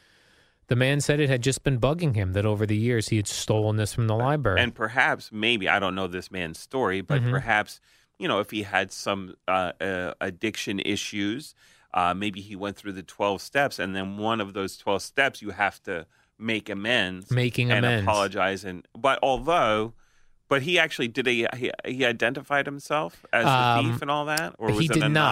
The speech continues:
Speaker 2: anonymous?
Speaker 1: It was anonymous.
Speaker 2: Okay, but
Speaker 1: He
Speaker 2: with a check.
Speaker 1: But with a check and a note, and he
Speaker 2: Well,
Speaker 1: actually had the book restored.
Speaker 2: <laughs> The check would have his name on it, wouldn't it?
Speaker 1: Uh, well,
Speaker 2: Unless
Speaker 1: that's
Speaker 2: it was
Speaker 1: a
Speaker 2: a
Speaker 1: great
Speaker 2: ca-,
Speaker 1: question.
Speaker 2: cashier's check, maybe.
Speaker 1: Hmm. I don't
Speaker 2: Hmm.
Speaker 1: always fully read these articles,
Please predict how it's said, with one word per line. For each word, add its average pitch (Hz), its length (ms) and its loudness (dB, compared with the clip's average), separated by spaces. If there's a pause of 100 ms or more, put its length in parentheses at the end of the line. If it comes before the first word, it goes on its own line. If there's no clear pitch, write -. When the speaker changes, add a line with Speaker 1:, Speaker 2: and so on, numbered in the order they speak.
Speaker 2:
anonymous? 85 160 -4
Speaker 1:
It 139 60 4
was 123 120 2
anonymous. 104 720 2
Speaker 2:
Okay, 82 160 0
but 110 160 -2
Speaker 1:
He 107 60 -2
Speaker 2:
with 104 120 -2
a 95 160 -6
check. 80 420 -2
Speaker 1:
But 120 260 2
with 123 180 2
a 117 40 4
check - 380 2
and 143 80 2
a 123 60 4
note, 110 360 2
and 123 140 2
he 120 80 4
Speaker 2:
Well, 135 80 2
Speaker 1:
actually 143 300 2
had 127 160 4
the 120 60 4
book 120 280 0
restored. 120 760 0 (120)
Speaker 2:
<laughs> - 140 -18
The 190 80 0
check - 420 -4
would 110 120 2
have 98 180 4
his 98 180 -10
name 110 280 -2
on 65 100 -12
it, 85 140 -12
wouldn't 113 180 -4
it? 156 140 -8
Speaker 1:
Uh, 120 520 2
well, 117 280 2
Speaker 2:
Unless 143 180 4
Speaker 1:
that's 123 60 -2
Speaker 2:
it - 60 2
was 139 60 0
Speaker 1:
a - 40 2
Speaker 2:
a - 20 0
Speaker 1:
great 131 280 2
Speaker 2:
ca-, 113 120 0
Speaker 1:
question. 127 420 2
Speaker 2:
cashier's 143 540 0
check, 78 340 -8
maybe. 90 400 -2 (360)
Speaker 1:
Hmm. 110 260 0 (260)
I 156 80 2
don't 190 120 2
Speaker 2:
Hmm. 196 40 2
Speaker 1:
always 160 240 2
fully 131 400 0
read 123 380 0
these 160 200 0
articles, 165 400 2